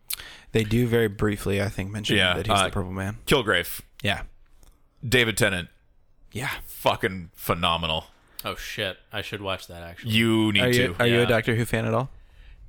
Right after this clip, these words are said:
Speaker 3: I, I like David Tennant. I've only seen a few episodes of him as the Doctor.
Speaker 1: Yeah.
Speaker 3: Uh, but I really liked them.
Speaker 2: He's my favorite Doctor.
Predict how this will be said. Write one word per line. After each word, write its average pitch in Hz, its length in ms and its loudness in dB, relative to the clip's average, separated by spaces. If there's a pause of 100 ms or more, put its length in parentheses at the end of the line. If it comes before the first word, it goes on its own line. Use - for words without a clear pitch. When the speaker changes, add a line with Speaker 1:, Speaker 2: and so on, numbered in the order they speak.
Speaker 3:
I, 185 300 0
I 202 160 2
like 160 260 4
David 135 240 4
Tennant. 123 220 2
I've 117 100 2
only 147 140 4
seen 139 180 0
a 123 40 0
few - 180 0
episodes 120 380 0
of 104 100 -4
him 117 240 2
as 104 220 2
the 104 60 -6
Doctor. 101 520 -2 (160)
Speaker 1:
Yeah. 101 180 0 (260)
Speaker 3:
Uh, 95 540 2 (140)
but 107 340 -2
I 107 60 0
really 101 280 0
liked 107 320 -2
them. 113 240 -10 (360)
Speaker 2:
He's 135 460 2
my 139 140 4
favorite 120 260 2
Doctor. 87 460 0